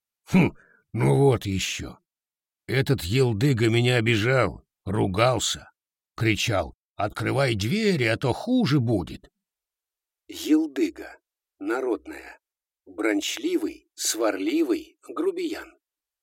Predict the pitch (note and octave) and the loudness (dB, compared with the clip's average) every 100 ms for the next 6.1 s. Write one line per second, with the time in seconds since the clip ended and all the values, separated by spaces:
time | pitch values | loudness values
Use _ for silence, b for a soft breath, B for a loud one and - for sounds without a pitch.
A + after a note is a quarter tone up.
0 | _ _ _ _ _ - F2+ C3 E3+ D#3 | _ _ _ _ _ -10 -2 2 4 4
1 | D3 C#3+ D#3 B2+ - A#2 F#2 A#2 C3 C3 | 2 4 4 4 2 2 2 0 2 2
2 | F#2+ - _ _ _ _ _ _ _ _ | 0 -4 _ _ _ _ _ _ _ _
3 | _ _ - F2+ D#3 G#3 G3 - E3 C#3+ | _ _ -6 0 4 4 2 2 2 4
4 | F3+ - G3+ F#3+ - - - _ _ _ | 2 4 2 2 -4 -8 -16 _ _ _
5 | G#3+ A3 - A3+ A#3+ G3 D3+ A#3+ A3 - | -2 0 2 2 6 6 6 4 4 2